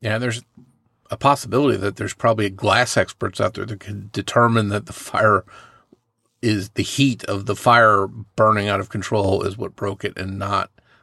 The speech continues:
roughhousing. So these stories, although they sound good when you're saying them, possibly in Chandler's case here, uh,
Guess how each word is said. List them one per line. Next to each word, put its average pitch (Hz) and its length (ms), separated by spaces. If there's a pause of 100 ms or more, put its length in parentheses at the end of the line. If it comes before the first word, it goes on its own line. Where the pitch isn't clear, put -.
(140)
roughhousing. 107 760 (680)
So 151 180
these 147 200
stories, 131 580 (460)
although 117 260
they 110 120
sound 117 320
good 120 180
when 113 100
you're 95 100
saying 156 420
them, 104 180
possibly 104 720 (400)
in 104 100
Chandler's 123 440
case 95 260
here, 98 260 (580)
uh, - 160